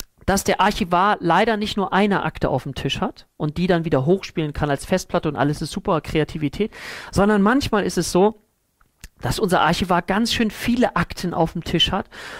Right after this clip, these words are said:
und gar nicht weiß, welche Akte er als erstes bewältigen soll. Gerade dann, wenn wir vielleicht bestimmte,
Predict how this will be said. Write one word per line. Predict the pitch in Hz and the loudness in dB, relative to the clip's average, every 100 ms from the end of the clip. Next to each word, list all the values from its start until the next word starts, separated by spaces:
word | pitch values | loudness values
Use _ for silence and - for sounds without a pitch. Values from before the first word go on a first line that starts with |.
| - | -2
und | 196 185 | 0 2
gar | 202 | 2
nicht | 214 - | 2 0
weiß, | 185 214 - | 2 2 2
welche | 180 220 - - - | 2 2 2 -2 -2
Akte | 226 - - 175 - | -2 -4 -4 -4 2
er | 180 | 2
als | 185 170 | 2 0
erstes | - 170 190 - - | 0 0 0 -4 -8
bewältigen | - 160 170 190 190 151 131 | -4 2 2 2 -4 -6 -8
soll. | 78 - _ - - - - | -10 -14 _ -20 -20 -20 -4
Gerade | 165 170 180 | 0 2 2
dann, | 185 202 196 | 2 2 0
wenn | 185 | 0
wir | 175 | 0
vielleicht | - 175 170 180 - _ _ _ _ _ _ _ - - - | 2 2 4 2 -6 _ _ _ _ _ _ _ -18 -12 -4
bestimmte, | 165 - 208 208 180 | -2 0 0 2 2